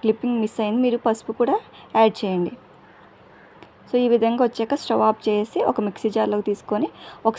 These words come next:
స్పూన్ ఉప్పు వేసి మిక్సీ చేసి పక్కన పెట్టుకోవాలి. ఇప్పుడు ముందుగా వండుకున్న అల్-, అన్నంలో ఈ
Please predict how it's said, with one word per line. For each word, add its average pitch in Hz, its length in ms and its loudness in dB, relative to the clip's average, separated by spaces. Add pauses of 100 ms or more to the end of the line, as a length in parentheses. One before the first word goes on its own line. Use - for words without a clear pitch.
స్పూన్ 247 280 0 (800)
ఉప్పు - 240 -4
వేసి 226 220 6 (100)
మిక్సీ 233 260 -2 (100)
చేసి 214 240 2 (160)
పక్కన 240 300 0
పెట్టుకోవాలి. 165 420 -4 (320)
ఇప్పుడు 220 180 0 (120)
ముందుగా 233 320 2 (160)
వండుకున్న 214 460 2 (140)
అల్-, 202 240 0 (140)
అన్నంలో 196 400 0 (400)
ఈ 208 60 0